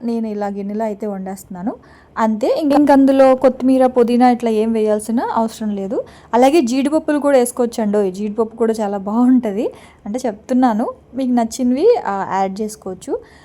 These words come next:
అలాగే ఇంక అది ప్లెయిన్‌గా ఏం తింటారులే అని చెప్పేసి ఇలా ఎగ్ కొంచెం ఫ్రై చేసి, కొంచెం ఒక చిటికెడు అల్లం వెల్లుల్లి పేస్ట్, అంటే ఒక పావు స్పూన్ అల్లం వెల్లుల్లి పేస్ట్, చిటికెడు పసుపు, కారము, కొంచెం ధనియాల పొడి, ఒక చిటికెడు గరం మసాలా, ఉప్పు వేసేసి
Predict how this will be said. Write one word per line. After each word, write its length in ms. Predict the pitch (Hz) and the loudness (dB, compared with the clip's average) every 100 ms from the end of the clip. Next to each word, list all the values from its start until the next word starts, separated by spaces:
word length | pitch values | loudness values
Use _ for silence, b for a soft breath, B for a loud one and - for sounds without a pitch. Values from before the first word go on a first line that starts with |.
| B - | B 2
అలాగే 380 | 262 269 330 | 4 4 2
ఇంక 160 | 403 311 | -4 0
అది 140 | 269 | -2
ప్లెయిన్‌గా 640 | 262 269 254 269 285 294 277 | -2 0 2 2 0 2 2
ఏం 240 | 254 247 | 2 0
తింటారులే 460 | 254 240 233 226 214 | 0 -2 -2 -2 -2
అని 140 | 214 214 | -2 -6
చెప్పేసి 600 | 202 214 214 403 415 262 - | -4 -6 -2 0 2 0 -4
ఇలా 180 | 214 214 | -4 -2
ఎగ్ 260 | 202 208 226 | -2 -4 -2
కొంచెం 400 | 233 220 220 214 | -2 -4 -6 -6
ఫ్రై 240 | 214 208 | -2 -2
చేసి, 420 | 214 214 214 392 - B B - | 0 -2 -2 -6 -6 B B -6
కొంచెం 340 | 262 269 285 | -4 -2 -4
ఒక 80 | 262 247 | -6 -8
చిటికెడు 380 | 233 240 277 269 | -8 -4 -2 0
అల్లం 340 | 277 214 226 | 0 0 -2
వెల్లుల్లి 280 | 247 233 220 | -2 -2 -2
పేస్ట్, 320 | 214 196 - | -4 -6 -6
అంటే 120 | 208 233 | -6 -6
ఒక 80 | |
పావు 300 | 233 214 208 | -4 -2 -2
స్పూన్ 280 | 208 - 226 | -2 -6 -4
అల్లం 220 | 214 208 | -4 -4
వెల్లుల్లి 240 | 214 214 202 | -6 -6 -6
పేస్ట్, 260 | 196 190 | -8 -8
చిటికెడు 440 | 294 285 214 214 214 | -10 -10 -12 -8 -6
పసుపు, 520 | 214 196 214 220 247 | -6 -8 -8 -10 -8
కారము, 440 | 226 196 185 185 247 | -6 -4 -4 -6 -8
కొంచెం 500 | 330 220 208 247 226 | -6 -6 -6 -6 -6
ధనియాల 300 | 190 190 185 | -6 -8 -8
పొడి, 200 | 190 226 | -6 -8
ఒక 120 | - | -8
చిటికెడు 460 | 240 202 202 214 202 | -12 -12 -10 -8 -4
గరం 300 | 190 180 196 | -4 -6 -8
మసాలా, 360 | 190 - 202 | -10 -8 -6
ఉప్పు 320 | 262 202 - | -6 -6 -2
వేసేసి 500 | 208 190 190 190 370 | -2 -2 -6 -6 -4